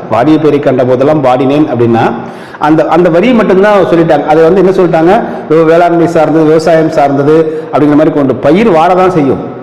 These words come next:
மழை இல்லாவிட்டால் தண்ணீர் இல்லாவிட்டால் பயிர் வாடும். ஆனால் அதை, அதை சொல்லல அவரு. அந்த பாடலில் மிக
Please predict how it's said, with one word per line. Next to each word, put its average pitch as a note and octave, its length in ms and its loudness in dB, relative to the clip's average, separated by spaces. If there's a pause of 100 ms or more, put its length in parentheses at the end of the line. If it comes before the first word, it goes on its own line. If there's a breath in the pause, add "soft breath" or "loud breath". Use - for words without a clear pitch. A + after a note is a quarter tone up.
(240)
மழை C#3 340 2
இல்லாவிட்டால் D#3+ 460 0
தண்ணீர் D3+ 280 0
இல்லாவிட்டால் D3 340 0
பயிர் C#3+ 280 0
வாடும். B2+ 460 0
ஆனால் D3+ 280 0
அதை, D3+ 220 0
அதை C#3+ 200 0
சொல்லல E3 300 2
அவரு. G#2 200 2 (400 loud breath)
அந்த B2 200 0
பாடலில் F3 580 0
மிக D3+ 480 2